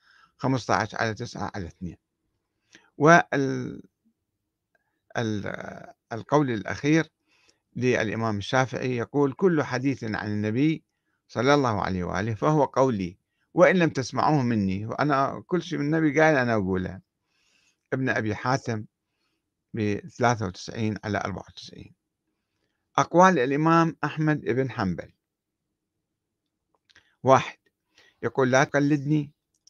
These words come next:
ولا تقلد مالكا ولا الشافعي ولا الأوزاعي ولا الثوري، وخذ من حيث أخذوا." شوف هم الفتوى مالتهم من وين جاية، من القرآن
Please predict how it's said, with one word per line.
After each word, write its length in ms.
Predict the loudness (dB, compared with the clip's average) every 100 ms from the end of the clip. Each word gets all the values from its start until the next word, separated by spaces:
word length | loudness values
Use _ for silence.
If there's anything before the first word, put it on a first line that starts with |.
| -6
ولا 200 | -2 -2
تقلد 420 | 0 -2 0 -2
مالكا 640 | 0 0 -2 -4 -6 -8 -12
ولا 160 | -6 -4
الشافعي 720 | -2 -2 -2 -2 -6 -4 -6
ولا 220 | -4 -4
الأوزاعي 680 | -2 -2 -2 0 0 0 -4
ولا 220 | -2 0
الثوري، 560 | -2 -2 -2 0 -2 -6 _ -20 -20 _
وخذ 380 | 2 4 6 4
من 180 | 4 0
حيث 300 | 2 2 2 2
أخذوا." 420 | 2 2 0 0
شوف 280 | 2 2 2
هم 300 | 2 2 -2 _ _ _ _ _ _
الفتوى 580 | -4 -4 4 4 6 4
مالتهم 400 | 4 2 0 -2
من 80 | 0
وين 260 | 2 2
جاية، 220 | 2 2 2
من 140 | 0
القرآن 600 | 0 0 2 2 2 -2